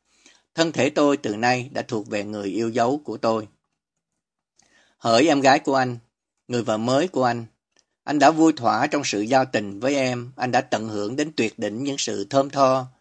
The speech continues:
ngọt ngào, ngây ngất từ thân thể của em. Hỡi các bạn, hãy ăn, hãy uống, nhất là những người yêu nhau, hãy uống thật nhiều để chung vui với đôi vợ chồng mới. Và kính thưa Hội Thánh, đến đây chúng ta đã hoàn tất việc tìm hiểu ý nghĩa của nhã ca đoạn bốn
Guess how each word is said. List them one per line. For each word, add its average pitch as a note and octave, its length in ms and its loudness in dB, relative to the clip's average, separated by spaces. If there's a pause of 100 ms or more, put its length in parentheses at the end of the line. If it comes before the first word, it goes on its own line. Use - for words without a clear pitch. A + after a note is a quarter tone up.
(200)
ngọt A2+ 260 -2
ngào, G#2 320 -2
ngây B2 200 -2
ngất D3+ 240 0 (220)
từ G2+ 220 -6
thân B2 220 -10
thể G2 280 -8
của B2 160 -4
em. A2+ 240 -4 (760)
Hỡi B2 180 0
các F#3 200 2
bạn, G2+ 280 2 (160)
hãy C3 160 -8
ăn, C#3 300 2 (200)
hãy G#2 100 -8
uống, C3 340 0 (360)
nhất F3+ 160 -2
là B2 80 2
những A#2+ 200 -2
người A2+ 220 -4
yêu A#2 220 -2
nhau, A#2 400 -2 (220)
hãy B2+ 100 0
uống F3 220 6
thật - 220 -4
nhiều A2+ 240 -4
để G2+ 140 -6
chung C3+ 220 0
vui C3 340 2
với C3+ 160 -4
đôi B2+ 200 2
vợ G#2 300 -8
chồng G2 240 -6
mới. A2+ 240 -4 (960)
Và A#2 220 0
kính E3+ 180 -2
thưa D3 120 4
Hội G#2+ 140 0
Thánh, C#3 280 -4 (300)
đến C#3 140 -2
đây C#3 220 6
chúng C3 180 -6
ta B2 120 4
đã A2+ 120 0
hoàn G#2+ 280 -4
tất D3+ 240 -4
việc G#2 220 -8
tìm G#2+ 200 -8
hiểu G#2 220 -6
ý D#3 100 2
nghĩa A2+ 300 -6
của A#2+ 120 -8
nhã A#2+ 160 -6
ca A#2+ 300 -2
đoạn G#2 240 -14
bốn B2+ 280 0